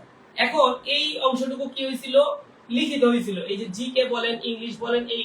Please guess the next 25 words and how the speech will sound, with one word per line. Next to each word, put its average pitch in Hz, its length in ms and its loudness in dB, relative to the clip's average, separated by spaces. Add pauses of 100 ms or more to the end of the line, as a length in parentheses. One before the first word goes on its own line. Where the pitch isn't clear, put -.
এই 226 200 -2
পার্ট, 220 300 4
এই 233 220 -8
পুরা 254 180 4
অংশটুকুই 233 680 -2 (280)
লিখিত 240 300 -2
হয়েছিল 196 300 -2
এবং 214 200 -4
ডিপার্টমেন্টের 254 640 -2
যে 262 80 0
এটা, 240 160 4
এটা। 208 300 2 (280)
এবং 254 460 4
আপনাদের 262 440 2 (100)
একটা 277 760 0 (100)
কমন 277 400 2
কোশ্চেন 220 480 0
যে, 233 120 -4
"ভাইয়া, 220 420 2 (360)
ক্যালকুলেটর 269 1000 0
ইউজ 247 280 -6
করতে 254 320 0
দিবে 240 260 -4
কিনা?" 208 360 -4
উত্তর 233 280 -6